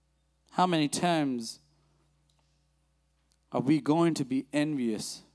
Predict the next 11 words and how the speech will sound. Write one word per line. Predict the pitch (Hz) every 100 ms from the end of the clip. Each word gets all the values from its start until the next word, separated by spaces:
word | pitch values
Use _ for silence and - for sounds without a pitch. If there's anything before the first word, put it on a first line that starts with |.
| _
of | 120 107
God's | - 117 110 -
generosity? | 117 104 104 98 - - 98 _ _ _ _ _ _ _ _ _ _ _ _ _ _ _ _ -
Please | 151 151
understand, | 147 143 123 - 113 101 101 -
that's | 123 113 -
what | 113
grace | 110 113 110 110
is | 101
all | 110 107
about, | 104 101